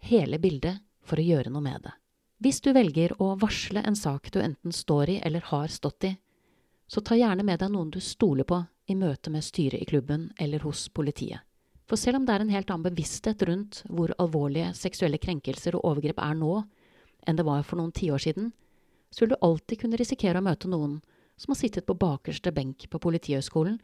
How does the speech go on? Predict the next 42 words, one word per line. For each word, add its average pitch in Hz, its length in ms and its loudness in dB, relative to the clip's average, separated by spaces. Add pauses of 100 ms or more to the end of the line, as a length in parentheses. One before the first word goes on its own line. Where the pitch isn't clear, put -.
(320)
når 185 100 -2
dette 170 220 0
sto 156 180 -4
på 147 120 -4
timeplanen, 135 580 -2 (720)
eller 214 180 6
et - 160 -8
klubbstyre 160 640 0
som 202 100 -4
ikke - 160 -6
fullt - 380 -6
ut - 100 -12
forstår 185 480 -2 (360)
hvor 160 160 0
alvorlig 151 480 -2
det - 100 -4
er 160 340 -2
for 160 180 -6
de 143 140 -2
som - 240 -6
utsettes - 460 -10
for - 120 -4
dette. - 280 -16 (380)
Og 214 80 2
da 240 160 4
er 156 140 4
det 170 80 -6
verdifullt 170 500 -4
å 185 60 0
ha 160 100 0
med 135 100 -4
seg 160 140 -4
en 160 80 -8
støttespiller 165 680 -2 (240)
som - 140 -10
kan 180 100 -2
støtte - 320 -2
deg - 120 -2
etterpå, - 320 -6 (360)
og 220 120 6
ikke 208 180 2
minst 190 540 0